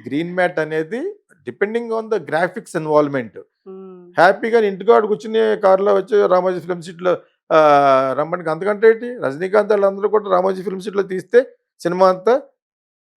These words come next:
Speaker 1: వాళ్ళు, వాళ్ళంత హ్యాపీగా ఎవరు ఫీల్ అవ్వరు.
Speaker 2: Hmm.
Speaker 1: సెక్యూరిటీ, హ్యాపీగా ఎక్కడ పడితే రూమ్కి వెళ్ళొచ్చు, ఆ, కారు వస్తుంది, ఆ, యాక్ట్ చేస్తాడు, వెళ్ళిపోతాడు.
Speaker 2: That's it.
Speaker 1: యాక్చువల్‌గా ఒక విధంగా మంచిది. అది వీళ్ళకే సోషల్ మీడియా వీళ్ళకి, వీళ్ళదేం పోయింది?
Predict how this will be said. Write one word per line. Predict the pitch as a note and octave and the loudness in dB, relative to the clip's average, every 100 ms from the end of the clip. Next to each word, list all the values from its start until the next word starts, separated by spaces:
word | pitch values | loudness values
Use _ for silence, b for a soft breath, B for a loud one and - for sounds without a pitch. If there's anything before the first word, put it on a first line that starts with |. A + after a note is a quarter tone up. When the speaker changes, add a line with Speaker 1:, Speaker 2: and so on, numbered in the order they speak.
| _ - | _ 2
Speaker 1:
వాళ్ళు, | D3+ E3 | 4 6
వాళ్ళంత | D3 D#3+ D#3 | 6 4 4
హ్యాపీగా | D3 F3 G3+ G3 F#3 | 4 4 4 4 4
ఎవరు | F#3+ | 4
ఫీల్ | E3 F3+ | 4 4
అవ్వరు. | E3 A2+ - _ _ _ _ G3+ | 4 2 -8 _ _ _ _ -20
Speaker 2:
Hmm. | F#3+ F#3+ F#3 F3+ _ _ | -20 -20 -20 -20 _ _
Speaker 1:
సెక్యూరిటీ, | - D#3+ F#3+ E3+ D3+ D3+ D3+ _ _ _ _ _ _ | -8 -2 0 0 2 0 -2 _ _ _ _ _ _
హ్యాపీగా | D3+ D#3+ E3+ E3 | 4 4 4 2
ఎక్కడ | D#3 D3+ | 2 0
పడితే | D#3 D#3+ | 2 4
రూమ్కి | C#3+ D3+ C#3 | 2 2 2
వెళ్ళొచ్చు, | C3 B2+ B2+ B2 - _ _ _ _ | 2 0 -4 -10 -14 _ _ _ _
ఆ, | A3 F3+ | 0 0
కారు | F3 F3 E3 | 4 6 6
వస్తుంది, | D3 B2+ B2 C3 - _ _ _ _ _ | 4 0 -4 -4 -6 _ _ _ _ _
ఆ, | D3 C#3+ C#3+ D3 D3 C#3+ | 6 8 8 4 2 0
యాక్ట్ | C#3+ D3 - | 2 2 2
చేస్తాడు, | B2+ - A3+ | -2 0 2
వెళ్ళిపోతాడు. | A3+ C#3 A2 G2 _ _ _ _ _ _ _ _ _ _ G3+ | 2 2 -6 -10 _ _ _ _ _ _ _ _ _ _ -20
Speaker 2:
That's | F#3 | -20
it. | - | -16
Speaker 1:
యాక్చువల్‌గా | - - F3 E3+ | -14 -10 -6 -2
ఒక | |
విధంగా | D3+ D#3+ | -2 -2
మంచిది. | G3+ F3+ C#3+ B2 | -2 -4 -4 -2
అది | C#3+ D3+ | 0 2
వీళ్ళకే | F3 G3 F3 | 4 2 2
సోషల్ | E3 E3+ | 0 -2
మీడియా | F#3 F3+ F3 | -2 -2 -2
వీళ్ళకి, | F#3 D#3+ | 0 2
వీళ్ళదేం | E3+ F3+ F#3+ | 2 2 0
పోయింది? | G3+ G3+ | 0 0